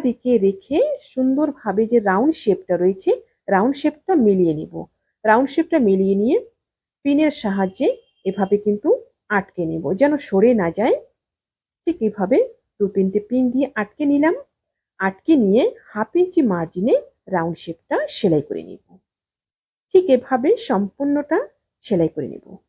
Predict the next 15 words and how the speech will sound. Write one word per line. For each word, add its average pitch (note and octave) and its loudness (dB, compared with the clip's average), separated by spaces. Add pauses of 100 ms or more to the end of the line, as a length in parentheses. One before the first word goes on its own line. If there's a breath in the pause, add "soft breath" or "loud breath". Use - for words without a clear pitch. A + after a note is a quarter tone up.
(4000)
রাউন্ড A#3 4
শেপটা E4 0
সেলাই F#3+ 4
করার C4 2
পর A#3 2 (1120)
ঠিক F#4 2 (100)
এইভাবে F#3+ 0 (440)
খুলে F#3+ 2
নেব। G3+ 0 (560)
খুলিয়ে D4+ 4
নিয়ে D#4 4
দেখুন, C4+ -4 (220)
ভেতর F#3+ 2
দিকটা G#3 -4
এভাবে G#3 -4